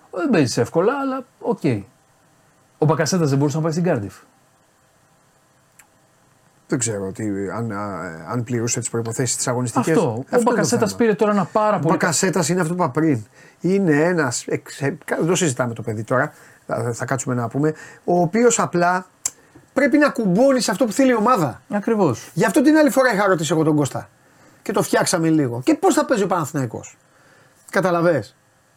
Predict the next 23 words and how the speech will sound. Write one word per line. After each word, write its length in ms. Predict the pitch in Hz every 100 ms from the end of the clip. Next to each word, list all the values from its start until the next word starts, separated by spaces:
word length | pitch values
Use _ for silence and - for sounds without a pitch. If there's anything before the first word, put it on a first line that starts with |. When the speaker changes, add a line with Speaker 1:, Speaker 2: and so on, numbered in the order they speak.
| _ _ _ -
Speaker 2:
Δηλαδή 200 | - 320
είναι 80 | 339
η 40 |
κουβέντα 260 | 320 339 311
που 80 |
κάναμε. 380 | 277 339 262 139
Θα 120 | 113
μπορούσε 240 | 208 233 254
ο 20 |
Μπακασέτας 160 | 247 196
να 80 |
πάει 100 | 220
στον 120 | 214 202
Ολυμπιακό; 440 | 165 143 156 123 - - - - _
Speaker 1:
Όχι. 260 | 143 - - - _ _ _ _ -
Speaker 2:
Πώς 160 | - 320
θα 160 | 294 247
έπαιζε; 220 | 165 135
Τώρα 180 | 277 269
θα 120 | 254
πει 80 | 269
κάποιος, 280 | 262 233
"Ναι, 100 | 220